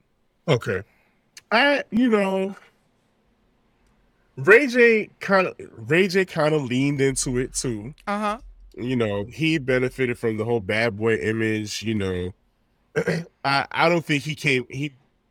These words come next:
Speaker 1: he's not, he's no shrinking violet.
Speaker 2: No, no, no, no.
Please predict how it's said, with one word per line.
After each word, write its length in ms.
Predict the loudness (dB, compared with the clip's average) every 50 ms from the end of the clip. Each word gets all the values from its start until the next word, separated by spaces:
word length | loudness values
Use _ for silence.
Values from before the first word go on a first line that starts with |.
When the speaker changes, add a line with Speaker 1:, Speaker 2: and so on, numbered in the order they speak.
| _ _ _ _ _
Speaker 1:
he's 240 | -6 -4 -4 -2 0
not, 220 | 0 0 0 0
he's 180 | -2 -4 -2 -2
no 120 | -2 -2
shrinking 440 | -2 0 -2 -2 -2 -2 -6 -10 -6
violet. 460 | -4 -4 -4 -4 -6 -8 -12 -14 -16 _ _ _ -8
Speaker 2:
No, 380 | -6 -4 -4 -4 -6 -12 -20 _ _ _
no, 80 | -8 -8
no, 100 | -8 -10
no. 220 | -14 -16 -20 -20